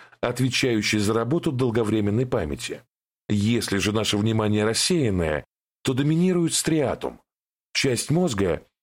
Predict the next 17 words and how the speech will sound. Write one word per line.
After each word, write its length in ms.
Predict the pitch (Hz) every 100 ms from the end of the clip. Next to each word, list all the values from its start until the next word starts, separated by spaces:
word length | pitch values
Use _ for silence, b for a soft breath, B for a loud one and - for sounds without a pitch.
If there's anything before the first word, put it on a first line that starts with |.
| _
отвечающая 880 | - 139 156 131 196 185 165 - 175
за 140 | 139 147
механическое 720 | 131 123 120 110 113 - 107
запоминание. 800 | 104 110 113 107 76 67 67 - _ _ _ _ -
В 100 | 101
результате 800 | 127 107 113 135 180 - 85 73 _ _ -
наши 360 | 135 196 180 165
воспоминания 680 | 170 - 135 147 180 170 160
становятся 600 | - 143 151 135 - 131
более 340 | 120 107 98
расплывчатыми 880 | 98 - - 156 - 147 - 147 139 _ -
и 80 | 139
несвязными. 840 | 135 127 113 117 80 67 65 62 - _ _ _ _
Исследователи 840 | 131 123 - 131 120 104 101 120 117
Калифорнийского 840 | 120 113 120 110 117 110 - 104
университета 760 | 107 104 107 - 107 120 110
обнаружили, 720 | 104 101 139 170 113 90 76